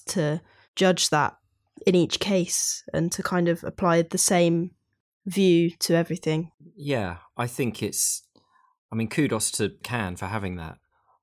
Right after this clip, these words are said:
Speaker 2: I mean, you think just the scale of Cannes just boils my brain sometimes.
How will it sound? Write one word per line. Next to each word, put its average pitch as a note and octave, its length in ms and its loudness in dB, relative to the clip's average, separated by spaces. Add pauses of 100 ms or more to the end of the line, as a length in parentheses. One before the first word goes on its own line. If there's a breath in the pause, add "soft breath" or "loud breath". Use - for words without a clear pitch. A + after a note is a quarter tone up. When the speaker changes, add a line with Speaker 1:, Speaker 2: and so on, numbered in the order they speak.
(560)
Speaker 2:
I G#2+ 60 -8
mean, A2 180 -2
you A2+ 100 -2
think - 280 -10
just - 160 -2
the - 80 -4
scale C3 380 0
of G2+ 100 -4
Cannes F#2 360 -8
just - 220 -10 (640)
boils G#2+ 280 0
my G#2 80 -4
brain A2 320 -2
sometimes. F2+ 720 -10